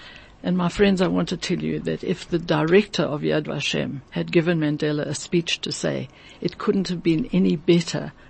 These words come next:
than what Mandela said from his heart. He said to the children, "I'm so pleased to see you here.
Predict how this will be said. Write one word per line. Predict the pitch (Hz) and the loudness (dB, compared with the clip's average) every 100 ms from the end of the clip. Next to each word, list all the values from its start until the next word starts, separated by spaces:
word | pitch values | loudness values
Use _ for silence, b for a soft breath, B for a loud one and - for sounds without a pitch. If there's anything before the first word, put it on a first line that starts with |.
| b | b
than | 170 160 | 0 0
what | 160 143 170 | 0 -2 -2
Mandela | 156 151 151 160 | -2 0 0 0
said | - 165 147 | 0 -2 -2
from | - 139 | -4 -4
his | 147 - | -4 -6
heart. | - 151 147 - B B B - | -6 -6 -6 -14 B B B -10
He | 185 | 0
said | - 180 | 2 4
to | 180 | 2
the | 160 151 | 0 0
children, | - 165 156 147 | 2 2 2 0
"I'm | 147 156 | 0 -2
so | - 175 | 2 2
pleased | 175 - 165 143 | 2 0 -2 -4
to | 170 | -10
see | - 165 | -6 0
you | 156 147 | 0 0
here. | 135 151 | -4 -6